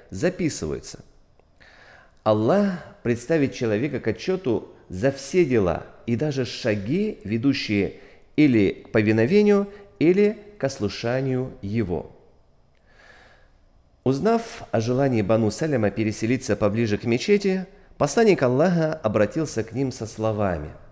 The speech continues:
«Мне стало известно, что вы желаете переехать поближе к мечети». Те ответили: «Да, посланник Аллаха, мы действительно намереваемся сделать это». Тогда он сказал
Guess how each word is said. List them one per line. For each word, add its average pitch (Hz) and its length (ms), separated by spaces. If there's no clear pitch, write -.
«Мне 101 140
стало 113 360
известно, 113 420
что 98 320
вы 143 320
желаете 120 540
переехать 107 600
поближе 120 440
к - 100
мечети». 143 580
Те 92 140
ответили: 98 560
«Да, 151 260
посланник 113 480
Аллаха, 123 460
мы 101 460
действительно 110 840
намереваемся 104 720
сделать 147 460
это». 196 420
Тогда 98 220
он 123 100
сказал 110 720